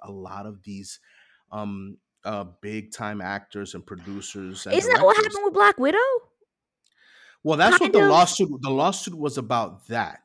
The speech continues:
Speaker 1: The lawsuit was about that. And that's kinda like that, that, the whole lawsuit with, with, with, with her was that, um, I remember when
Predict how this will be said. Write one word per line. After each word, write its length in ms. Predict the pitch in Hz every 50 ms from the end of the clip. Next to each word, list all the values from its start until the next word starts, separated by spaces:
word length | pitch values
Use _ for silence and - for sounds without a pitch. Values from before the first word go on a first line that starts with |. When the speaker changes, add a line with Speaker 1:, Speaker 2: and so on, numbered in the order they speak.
| _ _ _
Speaker 1:
The 120 | 101 104
lawsuit 380 | 101 107 123 131 127 - 147 127
was 160 | 113 110 -
about 240 | 110 107 117 113 -
that. 80 | 135 127
And 80 | 135
that's 100 | 165 -
kinda 200 | - 233 196 180
like 200 | 175 170 151 127
that, 180 | 160 160 156 135
that, 160 | 160 156 151
the 80 | 147 135
whole 200 | 156 196 190 175
lawsuit 300 | 180 180 180 - - 180
with, 100 | 151 147
with, 160 | 139 139 131
with, 180 | 127 127 127 123
with 180 | 117 123 120 113
her 180 | - 143 139 143
was 220 | 139 135 120 113
that, 340 | 131 131 131 131 123 123 - - - _ _ - - - _ _ 120
um, 240 | 127 123 120 113
I 120 | 104 131 143
remember 380 | 143 156 156 151 147 139 135
when 640 | 120 131 135 131 123 120 117 113 113 110 107 -